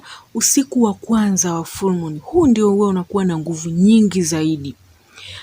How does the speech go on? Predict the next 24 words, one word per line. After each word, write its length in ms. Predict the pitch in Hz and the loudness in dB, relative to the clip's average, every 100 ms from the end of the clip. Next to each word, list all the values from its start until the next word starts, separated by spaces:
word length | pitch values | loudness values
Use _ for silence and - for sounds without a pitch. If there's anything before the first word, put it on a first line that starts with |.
| - - | -20 -8
Tafuta 460 | 196 - 269 233 | -8 -4 -4 -2
mazingira 640 | 190 170 160 165 185 185 170 | -2 -4 -6 -6 -4 -4 -2
yenye 340 | 165 175 165 | -2 -2 -4
utulivu, 800 | 160 - - - 180 220 233 339 - | -6 -8 -4 -2 -4 -8 -8 -10 -6
mazingira 640 | 185 190 196 190 247 269 214 | -4 0 2 4 4 4 2
yatakayokufanya 1000 | 185 185 180 175 175 - 220 208 196 | 0 -4 -4 -4 -6 -2 0 0 -2
uwe 380 | - 196 190 175 - _ | -2 0 0 -2 -10 _
comfortable. 800 | - 226 202 180 - 156 143 143 - - - - _ | -2 0 0 -4 -8 -10 -10 -14 -16 -20 -18 -20 _
Kisha 440 | 220 - 208 226 277 _ _ _ _ _ _ _ | 0 2 2 -2 -6 _ _ _ _ _ _ _
chukua 460 | - 190 190 247 233 | -2 -2 0 -2 -2
kipande 400 | - 190 190 180 | -4 -8 -4 -4
cha 140 | 170 | -6
karatasi 800 | 156 156 147 139 185 202 - 294 311 - | -10 -10 -10 -8 -8 -6 -4 -6 -8 -8
pamoja 420 | 185 175 165 165 | -6 -4 -6 -8
na 100 | 151 | -10
peni. 480 | - 165 156 147 147 - - _ - | -10 -8 -8 -10 -12 -20 -20 _ 0
Peni 340 | 247 262 247 | 2 4 4
yenye 200 | 202 180 | 2 2
wino 320 | 185 208 190 | 2 2 0
wowote 420 | 170 175 202 - 160 | 0 0 0 -2 -6
ule 240 | 156 147 | -8 -8
isipokuwa 640 | 160 - 185 175 - 214 185 | -8 -10 -8 -10 -4 -2 -2
wino 340 | 185 185 170 | 0 -2 -4
mwekundu. 640 | 160 156 - 156 151 143 | -8 -10 -10 -10 -8 -10